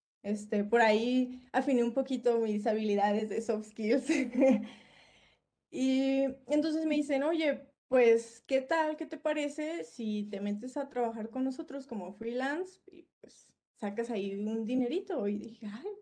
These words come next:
pues me encanta la idea". Entonces empecé a programar, em, en un lenguaje basado en JavaScript. Estuve un año haciendo automatizaciones para C R Ms y dije, "Guau, esto sí me gusta". Y empecé a ver que sí tenía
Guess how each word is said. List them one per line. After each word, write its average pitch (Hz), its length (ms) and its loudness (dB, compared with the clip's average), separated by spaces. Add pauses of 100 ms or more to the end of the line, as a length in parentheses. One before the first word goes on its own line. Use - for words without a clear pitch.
pues 262 160 -4
me 226 100 -2
encanta 196 380 -8
la 202 80 -6
idea". 269 300 0 (240)
Entonces 254 260 -2
empecé 285 280 0
a 247 100 -2
programar, 294 600 0 (500)
em, 220 640 2
en 254 140 6
un 254 80 6
lenguaje 269 340 0
basado 240 500 0
en 240 120 -2
JavaScript. 240 720 -4 (280)
Estuve 233 480 2
un 254 200 4
año 311 240 0 (840)
haciendo 247 340 2
automatizaciones 220 800 0
para 214 220 -2
C 202 120 -8
R 196 260 -4
Ms 220 360 -4
y 226 120 -8
dije, 214 520 -6 (120)
"Guau, 262 420 -6
esto 277 440 0
sí 262 160 -4
me 254 100 0
gusta". 269 440 0
Y 220 100 0
empecé 208 260 -4
a 202 40 0
ver 208 160 -4
que 294 100 -6
sí 247 160 -8
tenía 240 380 -2